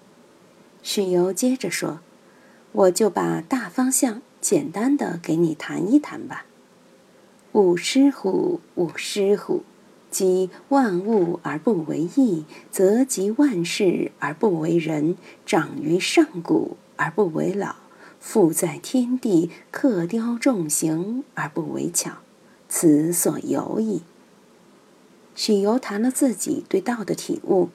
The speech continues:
对大道感悟的一个境界。谈到这里，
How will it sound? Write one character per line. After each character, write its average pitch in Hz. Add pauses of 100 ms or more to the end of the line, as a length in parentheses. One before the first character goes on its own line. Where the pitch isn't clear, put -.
(180)
对 180
大 175
道 170
感 160
悟 165
的 165
一 156
个 202
境 254
界。 - (540)
谈 190
到 262
这 294
里， 170